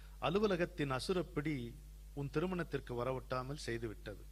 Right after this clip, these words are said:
தந்தி வாழ்த்துக்கள் போன்ற அனர்த்தங்களை நான் என்றோ தவிர்த்து விட்டேன் என்று நீ அறிவாய். மணவாழ்க்கை வார்த்தையை கவிதையாக்கிவிடும் ரசவாதம்,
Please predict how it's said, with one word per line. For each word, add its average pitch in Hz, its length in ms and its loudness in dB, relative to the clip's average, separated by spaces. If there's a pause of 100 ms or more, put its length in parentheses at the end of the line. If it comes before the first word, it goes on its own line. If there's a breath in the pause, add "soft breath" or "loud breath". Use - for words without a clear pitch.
(680 loud breath)
தந்தி 190 340 4
வாழ்த்துக்கள் 160 640 2
போன்ற 139 240 2
அனர்த்தங்களை 139 640 2
நான் 123 260 0
என்றோ 147 220 0
தவிர்த்து 139 380 -2
விட்டேன் 123 380 -2
என்று 117 180 -6
நீ 110 100 -6
அறிவாய். 98 440 -8 (920 loud breath)
மணவாழ்க்கை 185 640 8 (380)
வார்த்தையை 165 580 6
கவிதையாக்கிவிடும் 139 840 2
ரசவாதம், 117 580 0